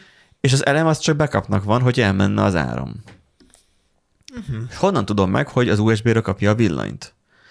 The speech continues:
Speaker 1: Honnan tudom, hogy az elemről kapja a villanyt, miközben éppen az U S B-ről kiú-, kihúznám? Sehonnan nem tudod meg. Ez csak úgy reménykedsz
Speaker 2: Sejted,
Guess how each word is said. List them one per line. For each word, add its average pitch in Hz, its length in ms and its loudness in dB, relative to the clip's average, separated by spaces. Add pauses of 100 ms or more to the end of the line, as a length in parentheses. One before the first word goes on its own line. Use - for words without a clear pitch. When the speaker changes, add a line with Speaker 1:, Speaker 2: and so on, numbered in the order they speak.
(220)
Speaker 1:
Honnan 98 260 2
tudom, 117 260 0
hogy 151 140 0
az 151 120 0
elemről 95 380 0
kapja 78 320 -2
a 87 40 0
villanyt, 98 380 0
miközben 107 600 -2 (120)
éppen 104 300 -2
az 104 100 0
U 98 120 4
S 92 60 -2
B-ről 110 220 0
kiú-, 165 200 -2
kihúznám? 98 500 -2
Sehonnan 104 440 -2
nem 101 160 -6
tudod - 300 -4
meg. 135 220 -2 (320)
Ez 160 140 -4
csak - 220 -4
úgy 151 240 -2 (720)
reménykedsz 120 580 2
Speaker 2:
Sejted, - 20 -8